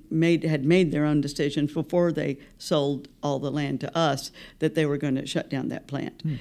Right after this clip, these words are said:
Speaker 1: And, um, so they did that and, you know, uh, broke it down and, and left the property.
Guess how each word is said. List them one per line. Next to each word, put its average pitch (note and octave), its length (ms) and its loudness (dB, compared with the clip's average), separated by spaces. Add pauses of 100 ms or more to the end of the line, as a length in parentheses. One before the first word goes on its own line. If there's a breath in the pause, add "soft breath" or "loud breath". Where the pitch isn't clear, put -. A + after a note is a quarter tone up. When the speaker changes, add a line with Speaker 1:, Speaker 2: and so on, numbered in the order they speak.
(320 loud breath)
Speaker 1:
And, D3 400 2 (180)
um, C#3 360 -4 (220 loud breath)
so D#3 220 2
they D#3+ 260 4
did D3 360 0
that C#3+ 400 0
and, - 240 -4
you - 60 -6 (140)
know, - 180 -8 (220)
uh, C#3 240 -6
broke C#3+ 280 0
it - 100 -8
down C3+ 240 -2
and, C3 140 -4 (160)
and C#3 180 0
left C#3 220 -4
the - 80 -10
property. C3+ 440 -6